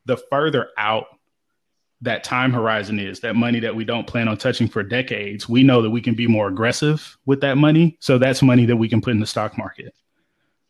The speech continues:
The closer we get to when we need that money. So if I say, "Yeah, I'm saving money because I'm going on this vacation,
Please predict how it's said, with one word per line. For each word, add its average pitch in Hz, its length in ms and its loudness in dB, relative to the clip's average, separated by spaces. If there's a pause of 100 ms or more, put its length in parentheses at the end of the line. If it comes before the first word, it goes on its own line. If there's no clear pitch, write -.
(240)
The 120 120 2
closer 151 560 4
we 131 220 6
get 117 360 0 (300)
to 135 140 2
when 127 220 4
we 120 100 4
need 127 220 2
that 117 160 -6
money. 120 320 0
So 123 220 -2
if 110 100 -10
I 131 100 -2
say, 127 500 -4 (500)
"Yeah, 123 140 0
I'm 127 80 4
saving 151 360 2
money 147 200 6
because 120 300 -4
I'm 117 140 -6
going 127 320 -2
on 120 160 -2
this 113 180 -8
vacation, 117 760 -8